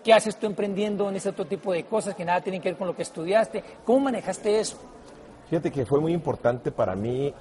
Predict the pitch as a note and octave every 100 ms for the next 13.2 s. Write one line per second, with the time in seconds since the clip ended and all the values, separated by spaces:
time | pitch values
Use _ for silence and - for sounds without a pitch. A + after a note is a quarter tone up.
0 | - - G2+ G2 A2+ F2+ - B2+ C3 C3
1 | A2 G2 A#2+ A#2+ A#2+ A#2 B2 A2+ F#2+ -
2 | E2+ - A#2 A#2 A2 - - - - -
3 | G2+ - G#2 A2+ A2 A#2+ C#3 A#2 - -
4 | A#2+ A#2 G#2+ A#2+ - - G3 G#3 G#3 -
5 | G#2 G2+ G2 F2 - F#2+ G2+ F2 D#2+ -
6 | - - - - - - G2 F2+ F#2 G#2+
7 | C3+ C#3+ C#3+ C#3 B2+ B2+ D#3+ B2+ B2 B2
8 | A#2 F#2 G#2 C#3+ - C#3 C#3+ C#3 C3 G#2
9 | F#2+ A2+ B2+ C3 B2 A#2 A#2 A#2 A2+ A2+
10 | A2+ B2+ B2 G#2 G#2 - - - - -
11 | G#2 - G#2+ G2+ G2 F#2+ F#2 F#2+ G#2 C3+
12 | A#2+ C3+ C3+ B2+ C3+ B2+ A#2+ A#2+ A#2+ A#2+
13 | A#2 F#2+